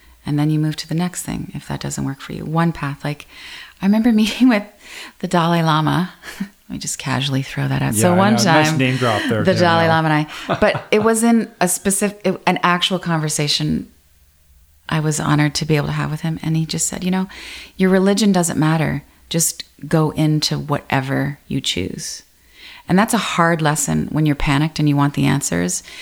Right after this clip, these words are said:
Speaker 1: and you've just been fired or you're in the middle of a divorce or you're trying to get healthy. Like, you will grab from any shelf that you can, one opinion at a time. Go deep,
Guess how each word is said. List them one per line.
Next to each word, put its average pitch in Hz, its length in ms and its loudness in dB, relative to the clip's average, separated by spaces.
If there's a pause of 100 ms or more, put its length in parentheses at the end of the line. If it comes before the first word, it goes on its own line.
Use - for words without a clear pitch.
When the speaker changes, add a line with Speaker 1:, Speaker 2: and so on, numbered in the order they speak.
(340)
Speaker 1:
and 156 160 4
you've 143 160 2
just 147 220 0
been 151 100 0
fired 147 500 0
or - 80 -4
you're 143 160 0
in 143 80 2
the 139 60 2
middle 151 220 0
of 139 100 -4
a 135 40 -4
divorce 143 600 -2
or 135 360 -2 (300)
you're 156 100 -4
trying 151 240 2
to 147 40 4
get 139 140 -4
healthy. 147 460 -4
Like, 139 260 -2 (300)
you 180 120 2
will 175 120 6
grab 151 600 0 (420)
from 147 460 2 (440)
any 156 220 4
shelf 147 340 0
that - 80 -4
you 147 100 -2
can, 165 460 0 (1800)
one 151 200 2
opinion 147 400 0
at 139 100 -2
a 139 60 -6
time. 151 480 -10 (1300)
Go 139 180 -2
deep, 143 380 -4